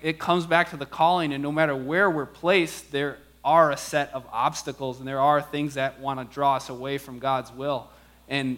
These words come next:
continuing to find that and embracing it is where we find the strength to say,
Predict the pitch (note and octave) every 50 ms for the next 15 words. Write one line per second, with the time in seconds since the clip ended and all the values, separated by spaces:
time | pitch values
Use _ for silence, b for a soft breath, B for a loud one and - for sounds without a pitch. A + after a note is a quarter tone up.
0 | - - - D3+ C#3 - F3 F3 E3+ E3+ D#3+ C#3 C3 - D3+ D3+ E3 F3+ F3+ E3+
1 | D3+ C#3+ C#3 B2 C#3+ C#3 C3+ B2+ A#2+ A#2+ D3 D#3+ F3+ G#3+ G#3 - E3 D3 C#3+ D3
2 | C3 - - - D3 C#3+ C3 B2+ B2+ - b b b b b b b - D#3 D#3+
3 | D#3+ D#3 C#3 - - - D#3 D#3+ E3+ E3 D3 C#3 C3+ - - - - - D3 D#3
4 | D#3+ D3+ C3+ - - - - D3 C3+ - - - C#3+ C#3 C3+ B2+ -